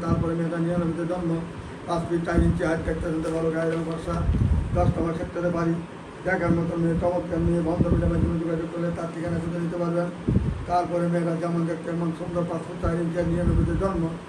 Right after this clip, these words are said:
মেয়েটা দেখতে চমৎকার, সুন্দর, স্লিম, ভদ্র নম্র একটা মেয়ে, ভালো একটা মেয়ে। যদি কোনো ভালো ছেলে থাকেন, বন্ধু বান্ধবের মাধ্যমে যোগাযোগ করলে উত্তরাতে তার নামে দুইটি ফ্ল্যাট রয়েছে, বন্ধু বান্ধবের মাধ্যমে যোগাযোগ করলে তার ঠিকানা খুঁজে নিতে পারেন। তারপরে মেয়েটা আটানব্বইতে জন্ম, পাঁচশো পাঁচ ইঞ্চি হাইট,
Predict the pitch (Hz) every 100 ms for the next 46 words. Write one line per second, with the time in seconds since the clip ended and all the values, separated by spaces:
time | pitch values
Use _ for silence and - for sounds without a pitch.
0 | - - - 180 185 170 175 180 175 170
1 | 180 170 175 175 - 185 180 170 180 180
2 | 175 170 175 170 165 170 165 175 170 170
3 | 170 - - - - 170 170 165 175 170
4 | 165 170 165 165 165 170 165 175 170 170
5 | 170 165 - - - - 185 185 170 165
6 | 175 170 175 170 170 170 170 170 170 180
7 | 170 170 170 180 165 170 165 180 - 175
8 | 170 165 170 170 170 170 - - - -
9 | 175 180 175 170 170 170 170 170 165 165
10 | 160 180 170 175 170 165 170 165 165 175
11 | 170 165 165 165 - - - - - 180
12 | 175 170 170 170 170 175 170 175 175 170
13 | 165 170 165 165 160 - 175 170 160 175
14 | 160 170